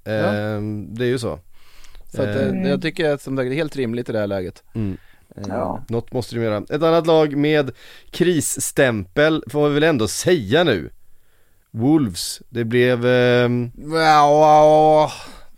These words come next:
Speaker 1: tycker du det? Ja, i och
Speaker 2: Alltså,
Speaker 1: för sig,
Speaker 2: två
Speaker 1: tabellen skriker kris.
Speaker 2: <laughs> Två poäng efter,
Speaker 3: Oh.
Speaker 2: efter fyra matcher. Eh, det har inte, vi har inte, vi har inte skrikit kris om det än, men det måste vi väl nästan göra nu.
Speaker 1: Fast
Speaker 2: Ett ett mot Newcastle.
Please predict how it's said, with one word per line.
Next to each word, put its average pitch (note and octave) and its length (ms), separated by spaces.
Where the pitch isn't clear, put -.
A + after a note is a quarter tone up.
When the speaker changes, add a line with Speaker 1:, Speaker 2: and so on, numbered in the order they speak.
Speaker 1:
tycker D3+ 300
du E3 100
det? F3+ 140
Ja, - 60
i - 20
och D3 100
Speaker 2:
Alltså, D#3+ 140
Speaker 1:
för F3+ 80
sig, D#3 160
Speaker 2:
två D#3+ 120
Speaker 1:
tabellen F#3+ 460
skriker E3 300
kris. - 260
Speaker 2:
<laughs> - 40
Två D#3 240
poäng D3+ 480
efter, D3 520
Speaker 3:
Oh. C3+ 60
Speaker 2:
efter B2 180
fyra B2+ 320
matcher. A#2+ 440
Eh, G#2+ 680
det - 40
har A#2+ 100
inte, G#2+ 260
vi A2 120
har A#2 80
inte, A2 280
vi G2 240
har G#2+ 100
inte G2 140
skrikit D#3+ 500
kris C3+ 280
om A2+ 140
det G#2+ 120
än, G2+ 100
men G#2 140
det G#2 140
måste G#2+ 320
vi G2+ 60
väl G#2 100
nästan G#2 260
göra G#2 340
nu. G2+ 280
Speaker 1:
Fast C#3 220
Speaker 2:
Ett C3+ 120
ett - 80
mot C3 180
Newcastle. B2 680